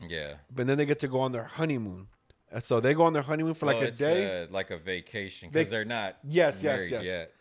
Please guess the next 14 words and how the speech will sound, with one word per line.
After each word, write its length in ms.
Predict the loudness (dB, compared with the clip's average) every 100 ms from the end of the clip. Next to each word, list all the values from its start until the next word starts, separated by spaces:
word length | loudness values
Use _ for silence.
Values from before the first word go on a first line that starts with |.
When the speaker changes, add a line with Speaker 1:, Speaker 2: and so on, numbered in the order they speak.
| -20 -12
Speaker 1:
but 240 | -12 -12 2
Speaker 2:
They're 160 | 4 4
pre-honeymoon 720 | 4 2 4 4 4 0 -4
then. 180 | -6 -10 _ -14
Speaker 1:
Yeah. 220 | -10 -10 0
Speaker 2:
So 160 | 6
they 120 | 6
go 200 | 10 10
on 200 | 10 8 6
there 140 | 6
with 160 | 6 6
all 120 | 6
the 80 | 6
couples, 520 | 4 2 4 -2 -2